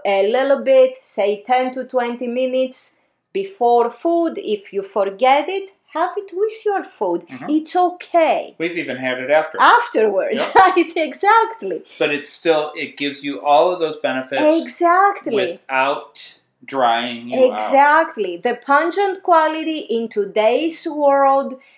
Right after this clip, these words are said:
Speaker 1: with all of our lifestyle is not our friend. Not in that for-, not in that amount and not in that form.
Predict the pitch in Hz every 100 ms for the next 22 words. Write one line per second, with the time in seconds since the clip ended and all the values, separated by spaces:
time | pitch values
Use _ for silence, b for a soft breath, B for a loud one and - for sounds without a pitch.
0 | b 165 202 202 - - _ _ _ -
1 | 220 247 269 294 294 294 294 - 226 208
2 | 226 233 226 220 220 233 262 277 - -
3 | 233 214 220 220 220 220 226 - _ _
4 | _ _ _ - 214 208 - 202 208 226
5 | 233 226 220 220 214 - 185 175 175 175
6 | 190 196 - 202 196 165 - - _ _
7 | 196 214 240 262 262 262 254 - 202 196
8 | 190 196 180 - - 175 175 208 220 247
9 | 269 254 247 240 220 208 170 - - -
10 | 175 185 196 202 208 185 170 180 - 185
11 | 160 - -